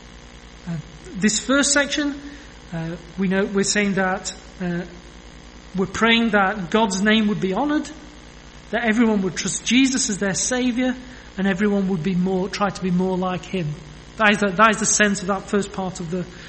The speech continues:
of the prayer. But then we go on to the, to the second part, and again,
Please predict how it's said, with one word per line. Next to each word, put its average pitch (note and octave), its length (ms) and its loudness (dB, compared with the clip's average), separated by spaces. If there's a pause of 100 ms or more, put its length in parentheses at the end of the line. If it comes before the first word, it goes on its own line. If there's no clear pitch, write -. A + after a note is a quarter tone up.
(140)
of E3+ 120 -6
the F3+ 80 0
prayer. F3 280 -4 (400)
But A#3+ 120 8
then C#4+ 100 10
we C#4 60 4
go C4+ 80 8
on B3+ 160 8
to A#3 120 0
the, A3 160 6
to A3 160 -2
the G3 80 0
second E4 360 4
part, E4+ 260 2 (380)
and G#3 100 2
again, A#3 380 4